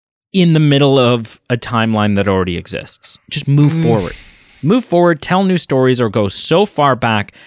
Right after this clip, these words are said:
Speaker 1: that it is so far disconnected from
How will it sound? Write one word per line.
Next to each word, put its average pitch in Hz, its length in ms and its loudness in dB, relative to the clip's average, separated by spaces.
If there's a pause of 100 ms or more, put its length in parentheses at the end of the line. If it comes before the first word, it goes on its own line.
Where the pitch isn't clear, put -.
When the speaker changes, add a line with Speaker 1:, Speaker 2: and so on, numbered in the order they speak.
(180)
Speaker 1:
that 117 300 -2
it 117 160 0
is 107 140 0
so 156 360 0
far 135 320 0
disconnected 113 920 -2
from 95 520 -2